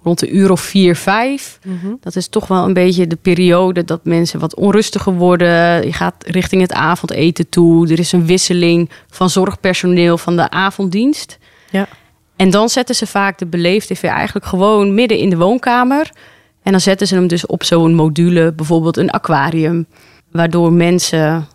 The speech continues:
Speaker 1: er toch naartoe getrokken worden. En zij geven aan dat, dat het dan op de afdeling echt een stuk rustiger is. En dat het voor hun echt als prettig wordt ervaren.
Speaker 2: Het klinkt voor mij een beetje alsof je je kinderen voor de T V zet.
Speaker 1: Eigenlijk wel, <laughs> ja.
Speaker 2: Ja.
Speaker 1: Ja, zo kan je het bijna wel zien, ja.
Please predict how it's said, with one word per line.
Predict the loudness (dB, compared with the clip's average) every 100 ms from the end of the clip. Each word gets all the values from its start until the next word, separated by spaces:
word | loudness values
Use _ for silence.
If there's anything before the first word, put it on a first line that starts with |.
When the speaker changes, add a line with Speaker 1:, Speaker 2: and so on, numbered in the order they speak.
| _ _
Speaker 1:
er | -10 -4
toch | -4 0
naartoe | -2 0 -2
getrokken | -2 -2 -2 0
worden. | 0 0 0 -2
En | -2
zij | -2
geven | -2 -2 -2 -2
aan | 0 0
dat, | -2 -4 -12 -18 _
dat | -2
het | 0
dan | 0 0
op | -2
de |
afdeling | -2 -2 0 0 -2
echt | -4
een | -8
stuk | -4 -2
rustiger | -2 -4 -6 -6 -4
is. | -6 -8 -16 _ -8
En | -6
dat | -6
het | -6
voor | 0
hun | 2 2
echt | 0 -4 -8 -20 _ _ _
als | -8 -4
prettig | -4 -4 -4
wordt | -6
ervaren. | -6 -4 -2 -2 -4 -6 _
Speaker 2:
Het | -8 -2
klinkt | 0 0
voor | 0 -2
mij | 0
een | 0
beetje | 0 0 -2
alsof | -4 -6
je | -4
je | -4
kinderen | 0 2 2 0
voor | 0
de | 0
T |
V | 0
zet. | 2 2 0
Speaker 1:
Eigenlijk | -2 -2 -2
wel, | -2 0 0 0
<laughs> | -2
ja. | -2 -2 -2 -4 -2 -4
Speaker 2:
Ja. | -6 -6 -8 -6 -2 0
Speaker 1:
Ja, | 0
zo | -2
kan | -2 -2
je |
het | 0
bijna | 0 0 -2
wel | -4 -2
zien, | 0 0
ja. | 2 0 -2